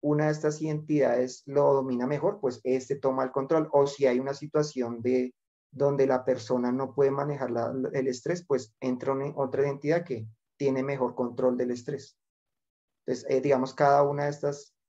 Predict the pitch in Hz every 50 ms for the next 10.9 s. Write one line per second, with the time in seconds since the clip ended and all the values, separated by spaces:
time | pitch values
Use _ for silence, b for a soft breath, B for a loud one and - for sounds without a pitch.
0 | _ _ - 147 147 147 147 - - 131 127 131 147 156 - - - 139 135 131
1 | 131 131 135 139 139 135 143 151 147 147 151 147 - - 160 151 156 147 - -
2 | 170 165 - 185 185 180 - - - 139 131 131 135 139 139 - - 151 135 123
3 | 123 123 139 - - 160 151 151 139 - 147 147 - 185 202 202 - _ _ _
4 | _ _ _ _ _ _ - 143 135 135 131 - 131 113 123 123 123 120 120 127
5 | 123 120 123 127 123 127 127 127 127 127 - - 135 131 127 127 131 123 - -
6 | 131 113 - - _ _ _ _ _ _ _ _ _ _ _ _ _ _ _ _
7 | _ _ _ _ _ _ _ _ _ _ _ _ _ _ _ _ _ _ _ _
8 | _ _ _ - 156 151 151 - 160 156 151 147 - 160 151 160 165 165 160 156
9 | 170 175 147 - - - _ _ _ - - - - 151 151 147 156 - 151 143
10 | 139 156 165 165 170 175 185 214 190 - - 175 160 156 - 202 214 208